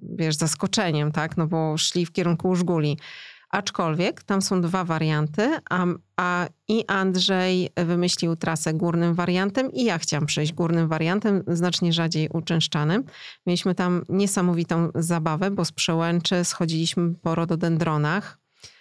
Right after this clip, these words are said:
Nachylenie stoku, no, myślę, że gdzieś około czterdziestu stopni, jak nie więcej.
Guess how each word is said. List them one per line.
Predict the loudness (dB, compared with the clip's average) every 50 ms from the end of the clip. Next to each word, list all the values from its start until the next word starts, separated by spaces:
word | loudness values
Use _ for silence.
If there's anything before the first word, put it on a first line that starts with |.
| -20 -20 _ -4 -2
Nachylenie | -2 0 2 2 2 4 4 2 2
stoku, | 2 0 -2 -2 -4 -4 -4 -2 0 2 2 2 2 2 2 2
no, | 2 2 2 2 2 0 0 -2 -4 -8
myślę, | -8 -6 -4 -2 0 0 0 0
że | 0 0
gdzieś | 0 0 0 -2
około | -2 -2 -2 -2 -2
czterdziestu | -4 -4 -4 -4 -2 -2 -2 -2 -4 -6
stopni, | -8 -4 -4 -6 -4 -2 -2 0 0
jak | 0 -2 -2 0
nie | 0 2
więcej. | 2 2 0 0 0 0 -2 0 0 -2